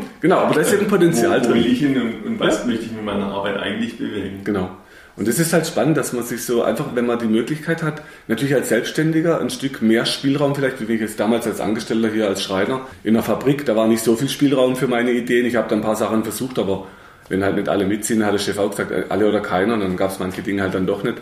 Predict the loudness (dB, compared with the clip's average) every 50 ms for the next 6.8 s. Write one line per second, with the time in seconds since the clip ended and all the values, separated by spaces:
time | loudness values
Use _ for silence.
0 | -10 -4 -4 0 0 2 2 2 0 0 -4 -2 -2 -2 -2 0 0 -2 -2 -2
1 | 0 2 2 2 2 4 4 4 4 4 0 -2 0 2 4 4 4 4 4 2
2 | 0 0 0 0 0 0 0 0 0 -2 -2 0 2 2 2 0 0 0 2 2
3 | 2 4 4 2 2 2 0 -2 -2 -2 -2 -2 -2 -4 -4 -6 -10 -16 _ _
4 | 2 2 2 2 -2 -10 -12 -14 -14 -14 -14 -18 -20 -20 _ _ 0 2 4 4
5 | 2 2 0 0 0 0 2 2 2 0 0 -2 0 0 0 0 0 0 0 0
6 | 0 0 0 0 -2 -4 -4 -4 -6 -6 -6 -6 -6 -8 -10